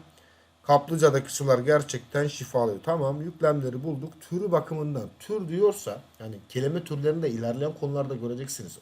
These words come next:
O işte kelimenin türü isim midir, fiil midir, sıfat mıdır, zamir midir, zarf mıdır, edat mıdır, bağlaç mıdır, ünlem midir? Bunlardan bahsediyoruz. Kırılmıştı.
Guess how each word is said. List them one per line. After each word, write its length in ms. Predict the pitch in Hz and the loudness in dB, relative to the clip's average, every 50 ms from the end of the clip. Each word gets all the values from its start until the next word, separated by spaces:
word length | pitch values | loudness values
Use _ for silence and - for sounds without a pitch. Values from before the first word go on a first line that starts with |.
| - | -6
O 180 | 123 135 131 139 - - - - - - - _ _ 110 | -6 -6 -6 -6 -10 -16 -18 -18 -18 -20 -20 _ _ -16
işte 400 | - - - 120 117 113 107 - - | -16 -12 -6 -2 -2 -2 -2 -4 -8
kelimenin 540 | - - 113 113 120 120 123 123 127 127 123 123 | -8 -4 -4 -2 -2 -2 -2 -2 -2 -4 -6 -8
türü 340 | - 127 123 127 131 131 - | -8 -8 -6 -6 -6 -6 -8
isim 280 | - - - - 127 127 | -8 -8 -6 -6 -6 -4
midir, 420 | 127 127 127 117 120 127 120 120 - | -4 -4 -4 -6 -6 -8 -8 -10 -12
fiil 220 | - 98 113 120 123 | -14 -8 -6 -4 -4
midir, 320 | 127 127 127 117 123 127 | -4 -4 -6 -6 -8 -8
sıfat 480 | - - 101 90 - 110 110 110 - 127 | -10 -10 -12 -12 -10 -8 -10 -8 -8 -8
mıdır, 260 | 127 120 117 131 117 | -8 -8 -6 -8 -10
zamir 420 | 113 101 101 95 98 113 127 127 | -10 -10 -10 -10 -6 -6 -6 -4
midir, 280 | 127 123 123 117 131 135 | -4 -6 -6 -6 -6 -8
zarf 400 | 113 104 98 101 107 113 - - | -8 -8 -6 -6 -6 -6 -6 -6
mıdır, 360 | 127 123 117 127 131 120 - | -8 -8 -6 -6 -8 -8 -8
edat 360 | 101 98 87 113 117 117 - | -10 -8 -4 -4 -4 -4 -4
mıdır, 280 | 131 127 120 120 135 127 113 98 | -6 -6 -6 -6 -8 -8 -8 -6
bağlaç 420 | 95 95 98 104 117 120 117 - | -4 -4 -4 -2 -4 -4 -6 -6
mıdır, 240 | 127 123 120 131 - - 120 117 | -8 -6 -6 -8 -10 -10 -12 -10
ünlem 280 | 110 113 123 131 135 | -6 -2 -2 -2 -2
midir? 240 | 135 135 139 180 170 139 127 | -2 -2 -2 -2 -2 -2 -2
Bunlardan 580 | 143 143 143 151 156 156 151 160 190 185 175 147 | -2 0 0 0 0 -2 -2 -2 -2 -4 -2 -4
bahsediyoruz. 420 | - - - - - - - - - _ _ _ _ _ _ _ _ _ _ _ _ _ - _ _ _ _ _ _ _ _ _ _ _ _ _ _ | -6 -8 -8 -14 -20 -20 -20 -20 -20 _ _ _ _ _ _ _ _ _ _ _ _ _ -20 _ _ _ _ _ _ _ _ _ _ _ _ _ _
Kırılmıştı. 680 | - 214 226 240 240 240 240 240 - - - 113 - | 6 10 10 12 10 10 8 6 6 4 0 -2 -2